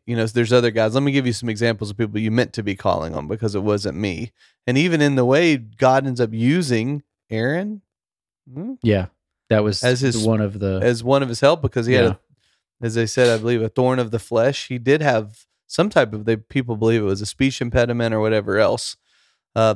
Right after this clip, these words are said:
Speaker 1: to not typically be the guy that would be used to speak, uh, on, on that behalf. So, in, anyways, long discussion around pointing out these great powers that God was given. Yet in Christian faith, we spend so much time, a lot of people can,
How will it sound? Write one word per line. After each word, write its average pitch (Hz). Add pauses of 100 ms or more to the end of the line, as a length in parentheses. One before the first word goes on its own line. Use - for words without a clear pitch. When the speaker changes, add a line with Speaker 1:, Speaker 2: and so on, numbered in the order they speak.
(120)
Speaker 1:
to 120
not 113
typically 123
be 113
the 110
guy 117
that 117
would 117
be 110
used 120
to 117
speak, - (100)
uh, 110
on, 110
on 107
that 101
behalf. 107 (920)
So, 135 (180)
in, 139
anyways, 113 (380)
long 165
discussion 143
around 117
pointing 120
out 113 (300)
these 113
great 131
powers 110
that 110
God 107
was 107
given. 120
Yet 113 (520)
in 120
Christian 160
faith, 117
we 117
spend 113
so 147
much 143
time, 110
a 107
lot 117
of 120
people 117
can, 110